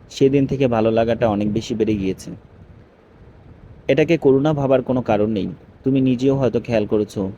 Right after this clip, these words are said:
তোমাকে দূর থেকে দেখতে আমার খুব ভালো লাগে, এই কারণেই বারান্দায় তোমার স্কুলে যাবার পথে দাঁড়িয়ে থাকি। জীবনের এতগুলো বছর পার হয়ে এসেছি, অথচ আগে কখনো কাউকে দেখে এতটা দুর্বলতা বা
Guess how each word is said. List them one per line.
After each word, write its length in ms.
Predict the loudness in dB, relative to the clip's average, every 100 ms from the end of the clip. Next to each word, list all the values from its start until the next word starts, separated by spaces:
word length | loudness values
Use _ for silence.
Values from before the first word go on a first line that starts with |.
| -18 -6
তোমাকে 340 | -2 -2 0 0
দূর 220 | 2 0
থেকে 200 | -2 -4
দেখতে 300 | -2 -2 -2
আমার 260 | -2 -2 -4
খুব 220 | -6 -4
ভালো 180 | -2 -2
লাগে, 240 | -2 -6 -10 -14 -16 -20 -20 -20 0
এই 80 | 4
কারণেই 380 | 4 4 2 2
বারান্দায় 560 | 2 2 2 2 2 -4 -18 -4
তোমার 280 | -2 0 -2
স্কুলে 340 | -4 0 2
যাবার 300 | 2 2 2
পথে 260 | 0 -4 -2
দাঁড়িয়ে 260 | 0 0
থাকি। 280 | -2 -8 -10 -14 -20 -20 -20 -20 -14 -4
জীবনের 380 | 2 2 4 4
এতগুলো 400 | 4 2 2 2
বছর 320 | 2 0 -4 -2
পার 220 | 0 0
হয়ে 200 | 2 2
এসেছি, 480 | 0 -4 -8 -4 -2
অথচ 340 | -2 -2 -2 -2 -2 -12 -20 -20 -20 _ -20 -20 -20 -2
আগে 220 | 0 0 -2 -14 -16 -20 -20 _
কখনো 420 | 0 0 0 0
কাউকে 360 | 2 0 0 -2
দেখে 300 | -2 0 -2
এতটা 440 | 0 -4 0 0
দুর্বলতা 640 | 0 0 2 0 0 -2
বা 200 | -2 -2